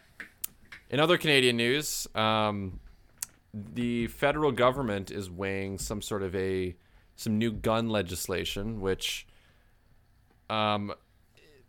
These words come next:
I think we, we talked about this.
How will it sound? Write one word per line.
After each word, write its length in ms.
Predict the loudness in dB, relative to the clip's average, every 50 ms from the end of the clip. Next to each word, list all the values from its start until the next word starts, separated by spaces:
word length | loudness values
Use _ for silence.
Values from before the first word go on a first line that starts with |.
| _ _ _ _ _ _ _ _ -16 -14 -14 -12 -12 -16 -16 -18 -18 -20 -20 -20 -20 -14 -10
I 100 | -10 -6
think 220 | -4 -4 -4 -2
we, 220 | -2 -2 -2 -2 -2
we 140 | -4 -6 -6
talked 420 | -6 -2 0 2 2 2 2 -2
about 320 | -2 2 2 2 0 0
this. 540 | 0 0 2 2 0 -2 -6 -10 -10 -12 -14